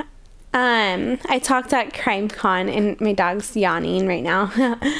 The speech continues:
Um, I did Crime Con, and I talked about how to defend yourself and get out of a, um, attack that way. I think I also talked about it on Scrubbing In a little bit, um, how to defend yourself. Um,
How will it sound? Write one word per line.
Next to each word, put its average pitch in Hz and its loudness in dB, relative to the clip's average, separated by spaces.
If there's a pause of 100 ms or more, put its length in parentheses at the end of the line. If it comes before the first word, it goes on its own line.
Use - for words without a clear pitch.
(340)
Um, 247 2
I 240 2
did 302 2
Crime 247 0
Con, 220 0
and 214 2
I 220 2
talked 269 0
about 220 2
how 226 2
to 233 -2
defend 208 0
yourself 190 0
and 220 2
get 208 2
out 180 2
of 190 -2
a, 190 2
um, 185 0
attack 196 -2
that 175 2
way. 190 0 (360)
I 226 2
think 254 0
I 302 2
also 247 2
talked 214 -4
about 190 2
it 185 0
on 185 0
Scrubbing 190 0
In 190 0 (140)
a 330 0
little 370 0
bit, 415 2
um, 214 0
how 220 0
to 202 -10
defend 196 0
yourself. 190 0 (500)
Um, 202 0